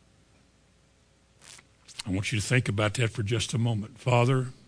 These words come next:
in Jesus' name, I want you to touch every heart in here, mine, theirs, everybody's heart, those that watch, those that listen. Bring us into the throne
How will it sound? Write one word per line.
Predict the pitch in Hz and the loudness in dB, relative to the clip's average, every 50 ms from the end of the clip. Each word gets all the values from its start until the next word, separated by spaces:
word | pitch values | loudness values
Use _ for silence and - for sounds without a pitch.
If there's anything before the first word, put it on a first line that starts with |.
| - _ _ _ _ _ _ _ - - - - - - - | -20 _ _ _ _ _ _ _ -20 -20 -20 -20 -20 -12 -2
in | - 120 113 | 2 4 4
Jesus' | 107 104 139 139 147 123 - 156 135 - - | 6 6 6 6 6 6 4 2 0 0 0
name, | - 131 120 104 98 92 - - - - - - _ _ _ _ _ _ _ _ _ _ _ _ _ - - - - - - - - - | 2 2 2 2 0 -4 -8 -16 -20 -20 -20 -20 _ _ _ _ _ _ _ _ _ _ _ _ _ -20 -20 -20 -20 -20 -20 -18 -6 -2
I | |
want | 104 120 117 - - | 0 0 0 2 2
you | 131 | 2
to | 117 113 | 2 2
touch | 104 - - 139 117 - - | 0 0 2 2 2 2 2
every | 127 123 117 123 | 2 2 2 2
heart | 107 92 123 120 120 117 | 0 2 2 2 4 4
in | 117 117 | 2 2
here, | 107 113 110 | 2 2 0
mine, | 107 110 110 113 123 131 135 135 135 135 139 135 135 - - - - - - - - - | 0 2 2 4 6 6 6 6 6 4 2 0 -2 -6 -16 -20 -20 -20 -20 -20 -12 -6
theirs, | - 98 123 123 127 123 131 123 117 - - - | 0 4 6 6 6 6 4 2 2 -2 -4 0
everybody's | - 127 127 135 123 120 123 127 123 123 120 - | 2 2 4 4 2 4 4 4 4 4 4 2
heart, | - - 107 117 - 120 | 0 -2 -2 -2 0 2
those | 120 135 135 123 | 2 4 4 4
that | 147 147 131 | 4 2 0
watch, | 139 123 139 139 151 165 - - - - - - - - _ _ _ _ _ _ _ _ _ - | 2 2 2 2 0 -2 -4 -6 -6 -6 -6 -8 -14 -20 _ _ _ _ _ _ _ _ _ -2
those | - 127 131 135 117 | 2 2 4 4 4
that | 160 - | 2 0
listen. | 127 110 107 - - - 107 110 - _ _ _ _ _ _ _ _ _ _ _ _ _ _ _ _ _ - - _ _ _ _ _ _ _ _ _ - - - - _ _ _ _ _ _ _ _ _ _ _ _ _ _ _ _ _ _ _ _ _ _ _ _ _ _ _ _ _ _ _ - | 2 0 0 0 0 -2 -4 -6 -8 _ _ _ _ _ _ _ _ _ _ _ _ _ _ _ _ _ -20 -20 _ _ _ _ _ _ _ _ _ -20 -20 -20 -20 _ _ _ _ _ _ _ _ _ _ _ _ _ _ _ _ _ _ _ _ _ _ _ _ _ _ _ _ _ _ _ -6
Bring | - 107 120 147 160 175 170 | 0 4 8 8 10 10 8
us | 170 170 156 - - 151 | 8 6 6 4 4 4
into | 139 123 - 139 | 2 4 4 2
the | 113 120 | 2 2
throne | 110 - - 139 127 123 113 107 104 104 | -2 0 2 2 4 4 2 0 -2 -6